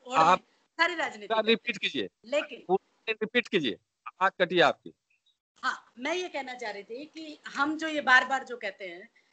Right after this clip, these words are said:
Speaker 1: मैं, मैं, मेरे, मेरे से जब आप सवाल पूछते हैं कि आने वाले दिनों में राजनीति का क्या रुख रहेगा,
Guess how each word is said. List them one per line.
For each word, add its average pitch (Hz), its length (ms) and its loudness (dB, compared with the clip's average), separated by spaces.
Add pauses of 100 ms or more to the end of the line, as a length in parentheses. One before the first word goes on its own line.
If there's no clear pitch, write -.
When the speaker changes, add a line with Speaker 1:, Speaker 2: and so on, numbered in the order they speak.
(160)
Speaker 1:
मैं, 294 180 -2
मैं, 285 300 -6
मेरे, 285 320 -2
मेरे 285 180 -2
से 285 120 -14
जब 220 200 -10
आप 196 200 -4
सवाल 185 320 -4
पूछते 185 320 -10
हैं 208 120 -8
कि 262 280 -14 (280)
आने 262 200 2
वाले 240 220 -6
दिनों 220 260 -8
में 214 120 -8
राजनीति 196 480 -6
का 180 300 -8
क्या 190 380 -6 (120)
रुख 190 280 -18
रहेगा, 151 440 -12